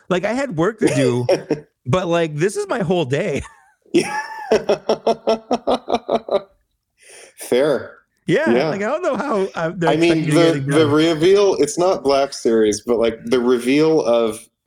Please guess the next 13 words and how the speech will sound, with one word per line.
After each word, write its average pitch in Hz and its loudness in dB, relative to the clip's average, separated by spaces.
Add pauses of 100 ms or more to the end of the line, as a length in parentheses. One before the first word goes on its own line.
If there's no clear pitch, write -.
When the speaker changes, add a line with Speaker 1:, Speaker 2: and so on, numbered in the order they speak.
(220)
Speaker 2:
McFarlane's 117 0
Poison 110 0
Ivy 107 0 (100)
Uma 113 4
Speaker 1:
Mm-hmm. 131 0
Speaker 2:
Thurman 120 0
figure 139 0
Speaker 1:
Mm-hmm. 139 0 (120)
Speaker 2:
really 120 2 (160)
took - -2
out 98 2
a 92 0
day 95 -2